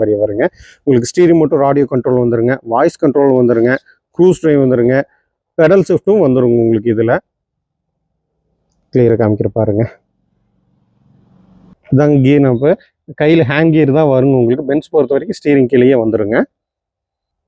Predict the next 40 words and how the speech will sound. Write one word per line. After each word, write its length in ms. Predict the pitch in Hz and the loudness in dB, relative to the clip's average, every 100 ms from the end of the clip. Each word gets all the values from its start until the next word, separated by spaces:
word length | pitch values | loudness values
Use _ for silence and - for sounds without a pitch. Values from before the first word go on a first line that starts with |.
| _ _ _ - | _ _ _ -2
வண்டி 160 | 131 | 0
பொறுத்த 220 | 139 139 139 | 2 2 2
வரைக்கும் 500 | 143 151 156 131 123 | 2 2 4 2 0
டிஸ்பிளேல 440 | - 165 165 156 | -2 0 2 2
இந்த 140 | 139 147 | 2 2
இங்க 160 | 139 143 | 2 2
இன்னொரு, 320 | 151 160 143 120 117 120 | 2 2 2 0 0 -2
அ, 20 | 117 117 117 - _ _ - - | -2 -4 -6 -10 _ _ -20 -4
ஸ்டீரிங் 340 | 175 180 156 | 0 2 2
கீழே 200 | 180 180 185 | 2 2 2
ஒரு 140 | 151 | 0
டிஸ்பிளே 300 | 135 - 156 | -2 -2 -2
வருங்க. 240 | 131 120 175 | 0 0 -2
உங்களுக்கு 260 | 156 123 127 | -2 -2 -2
இதுலயே 220 | 143 160 135 | 0 2 2
எல்லாமே 240 | 131 139 | 2 0
வந்துரும் 380 | 123 117 117 113 | 0 -2 -4 -6
உங்களுக்கு. 280 | 107 107 120 117 | -8 -12 -12 -8
மைலேஜ் 300 | 131 135 120 | -4 -2 0
எவ்வளோ 160 | 123 127 117 | 0 0 2
ஓடி 160 | 123 120 | 0 0
இருக்குதுங்க, 420 | 120 117 110 113 127 - _ _ _ _ - | -2 -6 -14 -6 -6 -6 _ _ _ _ -6
கன்சம்ப்ஷன் 460 | 131 135 123 - 123 | 0 0 0 -2 0
எவ்வளோ 180 | 120 123 | 0 0
பண்ணியிருக்கு. 320 | 120 117 113 139 | 0 -2 0 -2
இப்ப 120 | 131 | 0
எழுபத்தி 340 | 123 139 131 131 | 2 2 0 0
ரெண்டாயிரத்தி 340 | 127 131 135 | 0 0 0
எழுநூத்தி 260 | 127 127 127 | 0 0 -2
ஐம்பத்தி 260 | 123 120 120 | -4 -4 -4
நாலு 140 | 117 | -6
கிலோமீட்டர் 380 | 113 135 135 131 | -4 -4 -2 -4
இப்ப 120 | 123 | 0
வரைக்கும் 300 | 117 123 127 | 0 0 -2
ரன்னிங்க. 340 | 113 120 113 131 - - | -2 -2 0 -2 -4 -2
சர்வீஸ் 260 | 123 131 | 0 0
இப்ப 160 | 135 120 | 0 -2
தான் 100 | 127 120 | -2 0
பண்ணிட்டு 300 | 120 113 113 | 0 0 -2
வந்திருக்கிறேங்க. 480 | 113 110 110 107 | -4 -2 -4 -2